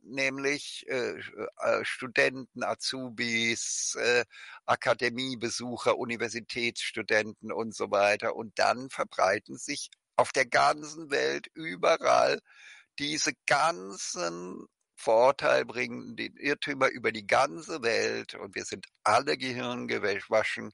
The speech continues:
und glauben alle, dass das uns allen gut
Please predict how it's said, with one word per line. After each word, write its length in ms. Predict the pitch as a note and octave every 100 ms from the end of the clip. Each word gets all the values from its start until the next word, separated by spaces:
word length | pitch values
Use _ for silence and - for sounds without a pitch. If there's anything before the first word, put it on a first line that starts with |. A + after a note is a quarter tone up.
| - - - - -
und 220 | G#2+ G#2
glauben 580 | - G2+ G2+ A2+ A#2 A#2+ -
alle, 760 | - A2 B2+ C3 B2+ B2+ A#2 - _ _ _ _ _ _ _
dass 380 | G#2 G#2+ - -
das 320 | G#2+ G2+ -
uns 360 | - G2+ - -
allen 400 | A2 B2 C3 B2
gut 280 | A2+ A2+